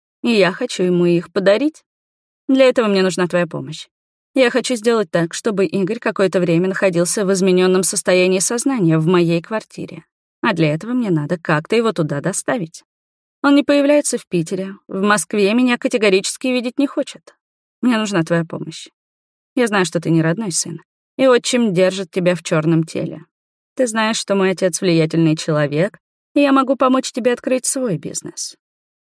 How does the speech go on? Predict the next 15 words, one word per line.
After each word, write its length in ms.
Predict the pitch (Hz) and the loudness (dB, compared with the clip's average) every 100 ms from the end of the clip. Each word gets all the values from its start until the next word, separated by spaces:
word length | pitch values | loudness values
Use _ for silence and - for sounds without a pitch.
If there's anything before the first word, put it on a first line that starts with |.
| _ | _
Ты 100 | 269 | 2
будешь 340 | 233 233 254 | 2 0 0
независим 600 | 262 247 240 254 - 170 | 0 2 2 2 0 0
от 100 | 156 | 0
своих 280 | - 180 170 | 0 0 0
родственников, 760 | 185 165 - 170 170 175 175 _ _ _ | 0 -2 -2 -2 0 -4 -8 _ _ _
а 120 | 254 208 | 0 2
я 160 | 196 | 2
получу 380 | - 262 - 277 - | 0 -6 -6 -8 -4
то, 180 | 185 | -4
что 160 | 185 220 | -4 -6
хочу. 460 | - 214 - 165 - _ _ _ _ _ | -6 -6 -8 -14 -18 _ _ _ _ _
Точнее, 580 | 113 95 - 95 98 101 - _ _ _ | -2 -2 0 0 0 -4 -12 _ _ _
любимого 560 | 262 254 233 240 233 233 | 0 2 2 2 2 0
мужчину». 600 | 233 - - 156 156 151 | -2 -2 -8 -8 -8 -14